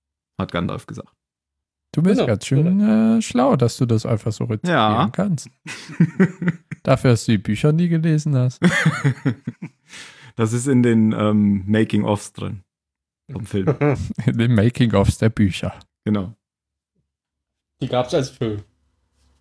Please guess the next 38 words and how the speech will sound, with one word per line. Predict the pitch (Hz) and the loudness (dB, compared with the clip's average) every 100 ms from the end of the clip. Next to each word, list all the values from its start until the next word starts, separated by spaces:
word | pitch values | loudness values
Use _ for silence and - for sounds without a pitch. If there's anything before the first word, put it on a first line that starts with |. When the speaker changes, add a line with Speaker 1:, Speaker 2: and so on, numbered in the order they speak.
| _ | _
Speaker 1:
Außerdem | - 117 131 | -6 -2 0
war | 123 123 | 0 0
das | 120 | 0
auch | 123 | -2
bestimmt | 113 - 113 - | -4 0 0 4
falsch | 107 135 151 | 2 2 2
rezitiert, | 151 - 160 147 147 156 | 0 2 -2 2 0 2
aber | 147 131 127 127 - | 2 4 2 0 -6
hätte | 120 120 | -2 0
ich | |
das | 117 117 | 0 0
jetzt | 117 | 2
nicht | 117 | 0
gesagt, | 113 107 113 - | 0 0 0 2
hättet | 117 | 2
ihr | 113 | 2
es | 110 | 0
nicht | 101 | 0
gemerkt. | 110 95 82 - - _ _ _ _ _ - | 2 0 0 -10 -20 _ _ _ _ _ -20
Speaker 2:
Ja. | 107 _ 107 101 _ _ _ _ _ | -20 _ _ _ _ _ _ _ _
Speaker 1:
Ich | 127 | -8
glaub | - 113 | -2 2
nämlich | 117 107 | 4 4
im | 110 | 2
Süden | 98 127 170 110 | 2 2 2 2
heißt | 92 98 | 2 0
der | 107 | 2
Mithrandir | 104 107 - 101 101 101 202 | 4 2 0 2 2 2 0
und | 95 95 | 0 0
im | 95 | 2
Norden, | 98 113 101 92 - _ _ _ _ _ | 2 2 2 -2 -4 _ _ _ _ _
im | 107 101 | -2 2
Westen | 135 - 98 | 2 0 -2
heißt | 90 92 - | -2 -4 -6
der | - | -4
Gandalf. | 95 95 107 110 _ _ _ _ | -2 -2 -4 -10 _ _ _ _
Aber | 117 - | -14 -14
egal. | - | -16